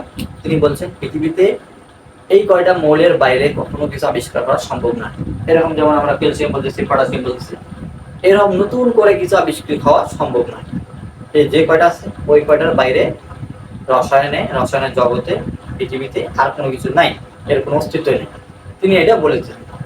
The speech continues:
জন নিউল্যান্ড। তারপর দেখা যায় যে আস্তে আস্তে অনেক বিজ্ঞানী অনেক নতুন নতুন কিছু আবিষ্কার করে, তার মানে তার ক্ষেত্রে ভুল প্রমাণিত হয়। ঠিক আছে? তারপর আস্তে আস্তে পৃথিবী আপডেট, অর্থাৎ রসায়নটা আপডেট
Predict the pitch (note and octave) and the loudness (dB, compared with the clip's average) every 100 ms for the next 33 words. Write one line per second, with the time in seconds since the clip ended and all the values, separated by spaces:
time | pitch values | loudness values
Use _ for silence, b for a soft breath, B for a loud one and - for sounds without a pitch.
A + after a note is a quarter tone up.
0 | - - D3 - - - - - - - | -14 0 0 0 -2 -8 -10 -16 -16 -16
1 | - - F#3 F#3+ G3+ F#3+ F#3+ F#3+ F#3 F3+ | -16 -2 2 4 4 2 4 6 6 4
2 | F3+ F#3 - - - - - E3 D#3+ D#3+ | 2 -2 -8 -16 -8 -6 0 0 2 0
3 | E3 D#3+ D3+ D3+ D#3 F#3+ F#3 E3+ E3 E3 | 0 -2 -2 0 2 0 0 -4 -6 -6
4 | D#3 D3+ D3 - - C3+ C3 C3 - - | -6 0 2 2 0 -2 -2 -4 -8 -12
5 | - - - - C3+ C3+ - - - - | -14 -20 -10 -4 -2 0 -2 -2 -4 -2
6 | D3 D#3 D#3+ D3+ C#3+ C#3 - - - - | -2 0 2 2 -4 -10 -14 -18 -20 -20
7 | - - A#3 - - - - - - - | -20 -12 -10 -10 -16 -20 -20 -20 -20 0
8 | C#3+ C#3+ F3 - C3+ - G#3+ - - - | 2 2 2 0 -2 -4 -6 -8 -10 -8
9 | - - - - - C3 C3 - B2 - | -10 -12 -14 -14 -4 -4 -2 -4 -6 -6
10 | C3 - B2+ C3+ F3+ - | -6 -6 -6 -4 -2 -4